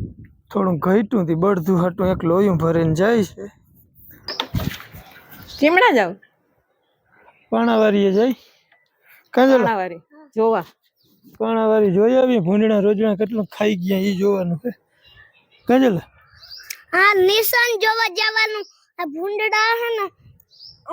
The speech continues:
Speaker 3: ભાભા હું નહીં કર જા હે. હું, હું નહીં કર જાય, વિરનભાઈ હું નહીં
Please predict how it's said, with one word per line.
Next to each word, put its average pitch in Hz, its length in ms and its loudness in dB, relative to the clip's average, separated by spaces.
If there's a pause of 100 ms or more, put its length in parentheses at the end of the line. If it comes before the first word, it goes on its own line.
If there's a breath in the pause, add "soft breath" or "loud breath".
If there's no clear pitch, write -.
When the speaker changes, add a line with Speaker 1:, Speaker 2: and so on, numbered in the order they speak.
(180)
Speaker 3:
ભાભા 349 400 -2
હું 466 100 -8
નહીં 494 240 -10
કર 415 120 -2 (100)
જા 381 180 2
હે. 381 100 -2 (480 loud breath)
હું, 370 160 -2 (320)
હું 392 160 0 (100)
નહીં 480 200 -2
કર 415 180 2
જાય, 370 220 0
વિરનભાઈ 427 600 0
હું 453 120 2
નહીં 392 140 -2